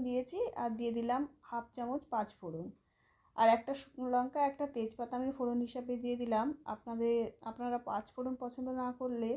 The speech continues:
জিরে ফোড়নও এতে ব্যবহার করতে পারেন বা সর্ষে ফোড়নও ব্যবহার করতে পারেন। দিয়ে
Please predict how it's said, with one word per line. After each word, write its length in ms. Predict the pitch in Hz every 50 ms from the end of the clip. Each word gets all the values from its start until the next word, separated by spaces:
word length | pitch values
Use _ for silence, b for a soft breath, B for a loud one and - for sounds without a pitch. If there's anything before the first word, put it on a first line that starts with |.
| b b b b b b b b b -
জিরে 240 | 214 226 247 262 269
ফোড়নও 360 | 269 269 269 254 269 277 294 302
এতে 180 | 302 285 302 294
ব্যবহার 340 | 277 226 220 220 233 226 240
করতে 260 | 240 247 247 - 254
পারেন 260 | 247 247 247 254 277 285 277
বা 140 | 247 233 262 285 277 -
সর্ষে 280 | - 254 240 240 - 254
ফোড়নও 340 | 247 - 247 247 247 262 285 277 262
ব্যবহার 280 | 214 202 202 185 175 185
করতে 280 | - 175 - - 202
পারেন। 280 | 202 - - - - - - - _ _ _ _ _ _ _ _ _ -
দিয়ে 200 | 226 262 294